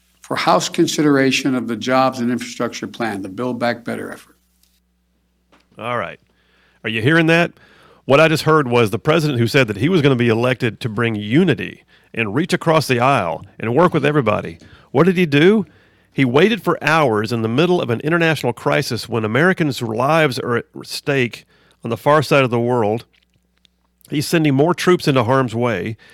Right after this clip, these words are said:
Speaker 2: He's refusing to adjust the timelines despite the fact that our G seven allies are asking him to, and our, his advisors, many of them are advising him to.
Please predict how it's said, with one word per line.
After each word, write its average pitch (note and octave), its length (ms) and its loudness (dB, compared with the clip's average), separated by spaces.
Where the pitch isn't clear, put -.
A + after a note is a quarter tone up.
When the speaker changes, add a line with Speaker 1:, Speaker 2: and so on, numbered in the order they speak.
Speaker 2:
He's C3+ 160 0
refusing E3 420 -2
to D3 120 0
adjust C3+ 320 2
the C#3+ 80 -4
timelines C3 500 0
despite C3 320 -2
the A#2 80 -10
fact B2 220 -4
that A2+ 60 0
our A2 60 0
G G#2+ 180 -4
seven A#2+ 280 -2
allies A2+ 400 -2
are G#2 80 -10
asking A#2+ 360 -4
him F#2 100 -8
to, G2 260 -8
and A2+ 140 -6
our, G2+ 160 -4
his B2 180 -6
advisors, A#2+ 560 -4
many D3 220 -2
of C#3 80 0
them A2 120 -4
are G#2+ 100 -2
advising G#2+ 440 -2
him G2 120 -10
to. G#2 280 -8